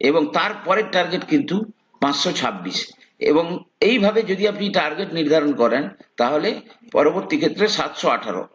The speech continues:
এটা একটা পদ্ধতি of target, উম, মানে নির্ণয় করার। তাহলে, এবং এর যদি রেজাল্টটা দেখাই, দেখুন কিভাবে রেজাল্টের মধ্যে মানে, উম, ইয়েটা, ডেভেলপমেন্টটা হয়েছে। দেখুন, দেখুন আঠারোতে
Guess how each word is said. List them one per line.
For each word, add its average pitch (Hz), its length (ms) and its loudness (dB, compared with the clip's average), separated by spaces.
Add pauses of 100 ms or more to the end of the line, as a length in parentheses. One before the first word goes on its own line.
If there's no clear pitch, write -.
(200)
এটা 220 140 -2
একটা 226 180 -6
পদ্ধতি 190 680 2
of 180 400 2
target, 131 480 -4 (320)
উম, 120 320 4
মানে 120 260 2
নির্ণয় 139 380 2
করার। 95 260 -2 (480)
তাহলে, 175 380 0 (280)
এবং 208 280 4
এর 202 280 6
যদি 214 240 -2
রেজাল্টটা 156 460 4
দেখাই, 113 380 -2
দেখুন 160 240 0
কিভাবে 202 380 2
রেজাল্টের 175 480 0
মধ্যে 156 460 0 (360)
মানে, 120 380 2
উম, 104 520 2
ইয়েটা, 120 420 4
ডেভেলপমেন্টটা 160 640 0
হয়েছে। 104 200 -2
দেখুন, 90 240 -4 (400)
দেখুন 147 340 0 (380)
আঠারোতে 220 680 0